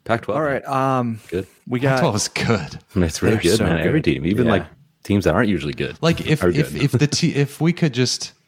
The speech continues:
Speaker 3: if the T V deal was coming up in, like, two
Speaker 1: Yeah.
Speaker 3: years and this was the Pac-twelve that was happening, you know,
Speaker 2: Yeah.
Speaker 3: I
Speaker 2: Raw
Speaker 3: feel like
Speaker 2: timing.
Speaker 3: Ah, it is.
Speaker 1: Yeah.
Speaker 2: Ah, especially, like, man, Wazoo, what,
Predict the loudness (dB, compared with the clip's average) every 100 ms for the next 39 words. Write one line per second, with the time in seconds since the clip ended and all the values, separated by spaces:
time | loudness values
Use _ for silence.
0 | _ _ _ -10 -2 -2 2 0 2 2
1 | 2 2 0 0 0 2 2 2 2 0
2 | -2 0 2 2 2 2 -2 -2 2 2
3 | 2 -2 -2 0 0 0 0 0 2 0
4 | -4 _ _ _ _ _ -2 0 0 0
5 | 0 0 -4 -2 0 0 -2 -4 -4 -8
6 | _ _ _ _ 0 4 4 4 2 0
7 | -4 -8 -16 -12 -4 -2 -2 0 2 4
8 | 4 2 -6 -16 _ _ _ -12 -8 -4
9 | -2 0 -2 -6 -20 _ _ _ -20 -20
10 | -6 0 2 2 -2 -2 _ -2 0 0
11 | 2 2 2 0 -2